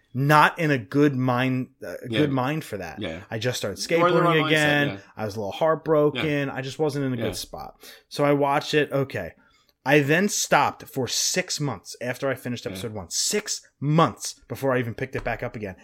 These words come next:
Speaker 1: And I only picked it back up because there was nothing else to watch.
Speaker 2: Yeah.
Speaker 1: So I was like, "I still have this thing? He, he's gotta get it back." So I just gotta
Speaker 2: And I,
Speaker 1: watch it
Speaker 2: and
Speaker 1: so I
Speaker 2: I
Speaker 1: get it
Speaker 2: probably
Speaker 1: back.
Speaker 2: forgot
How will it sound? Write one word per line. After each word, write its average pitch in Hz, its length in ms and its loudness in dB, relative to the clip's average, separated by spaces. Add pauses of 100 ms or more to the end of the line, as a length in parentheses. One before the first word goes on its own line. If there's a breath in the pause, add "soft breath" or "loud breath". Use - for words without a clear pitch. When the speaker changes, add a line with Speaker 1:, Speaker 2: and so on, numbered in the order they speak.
(120)
Speaker 1:
And 143 120 -4
I 165 60 2
only 196 160 2
picked - 260 -6
it - 80 -8
back 151 200 -4
up - 100 -4
because 143 180 -4
there 147 60 0
was 143 120 -4
nothing 143 160 -8
else 147 140 -10
to 131 120 -12
watch. 143 300 -14
Speaker 2:
Yeah. 90 200 -8 (220 loud breath)
Speaker 1:
So - 140 -6
I 147 40 2
was 143 120 -2
like, 135 220 -4 (180)
"I 151 100 -12
still 165 220 -6
have 117 260 -8
this 151 160 -8
thing? 208 220 -6 (640)
He, - 120 -12
he's - 200 -10
gotta 208 160 0
get 123 140 2
it 95 100 -4
back." 127 340 2
So 110 100 -6
I 143 60 2
just 160 140 -8
gotta 113 140 -2
Speaker 2:
And 123 80 6
I, 156 40 6
Speaker 1:
watch 135 220 2
it 151 60 2
Speaker 2:
and 147 80 4
Speaker 1:
so 151 40 8
I 160 60 10
Speaker 2:
I 190 40 6
Speaker 1:
get - 60 -4
it - 40 -4
Speaker 2:
probably 143 240 6
Speaker 1:
back. 107 100 -2
Speaker 2:
forgot 113 500 4